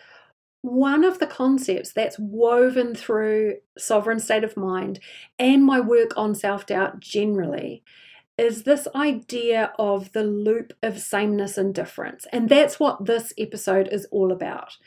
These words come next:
So I wanted to share this with you, uh, so you can kind of see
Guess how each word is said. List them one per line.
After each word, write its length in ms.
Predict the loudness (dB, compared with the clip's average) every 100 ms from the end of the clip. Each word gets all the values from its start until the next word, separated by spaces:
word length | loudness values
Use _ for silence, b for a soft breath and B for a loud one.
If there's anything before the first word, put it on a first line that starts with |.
| B B B
So 140 | 2
I 20 |
wanted 280 | 4 4 4
to 100 | 2
share 400 | 0 0 4 4
this 240 | 4 2 0
with 340 | -2 -2 -6
you, 420 | -4 -2 -4 -6 B B B -8
uh, 300 | -4 -2 -2
so 160 | 0 0
you 120 | 0
can 180 | 0 2
kind 200 | 4 4
of 60 |
see 560 | 2 4 4 4 0